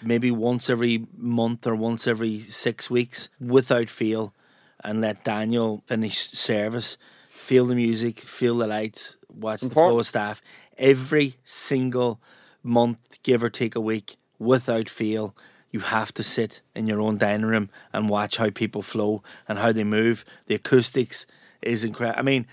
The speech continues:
Speaker 1: I might not be the best chef in the country. I, I've always had a decent reputation, but I tell you what, Tom Devlin in Boston, he had me for years. He drilled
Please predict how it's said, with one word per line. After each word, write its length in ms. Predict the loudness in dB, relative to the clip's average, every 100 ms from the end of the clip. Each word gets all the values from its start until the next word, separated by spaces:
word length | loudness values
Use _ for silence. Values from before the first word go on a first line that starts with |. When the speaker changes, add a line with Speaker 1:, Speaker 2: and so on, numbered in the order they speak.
| -4
Speaker 1:
I 100 | 0
might 200 | 2 2
not 220 | 2 2
be 60 | 2
the 100 | 0
best 300 | -2 -4 -2
chef 260 | -2 -4 -6
in 40 |
the 60 | -8
country. 460 | -4 -4 -2 -4 -2
I, 260 | -6 -6
I've 100 | -4
always 260 | -2 0 0
had 120 | -2
a 60 | -2
decent 360 | -2 -2 -2
reputation, 720 | -4 -4 -6 -4 -2 -4 -4 -4
but 120 | -6
I 40 | -4
tell 240 | -4 -2
you 100 | 0
what, 240 | -2 -4 -8 -20 -14
Tom 280 | 0 2 4
Devlin 420 | 2 0 0 0
in 80 | 0
Boston, 500 | -2 -2 -4 -6 -6
he 160 | -4 -4
had 260 | -2 -4
me 160 | -2 -4
for 160 | -4 -4
years. 540 | -2 0 -2 -2 -8 -12 -20 -20 -20 -10
He 260 | 0 2 2
drilled 640 | 4 6 6 4 0